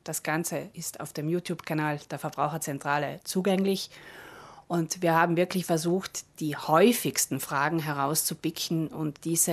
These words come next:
in kurzer, klarer, verständlicher Weise zu beantworten.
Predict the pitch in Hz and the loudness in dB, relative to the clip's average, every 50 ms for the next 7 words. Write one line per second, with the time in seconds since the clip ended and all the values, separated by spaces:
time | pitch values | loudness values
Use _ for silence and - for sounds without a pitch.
0 | 156 143 - - 156 147 135 - - - 175 160 165 - - 165 147 - - - | 0 -2 -4 -6 -6 -6 -6 -8 -2 0 2 2 2 2 0 0 -2 -2 0 2
1 | 151 143 147 147 151 143 143 151 - - 156 143 - - 139 135 131 143 143 - | 4 4 6 6 4 2 2 0 -2 -2 0 0 0 -2 -4 -4 -6 -6 -6 -6
2 | 143 - - 143 143 - - - - - - - - - - 160 156 143 135 131 | -6 -8 -8 -10 -6 -4 -4 -4 -4 -6 -8 -8 -8 -4 -4 -2 -2 -2 -4 -8
3 | - - - - - - 135 147 | -10 -14 -16 -16 -16 -16 -18 -18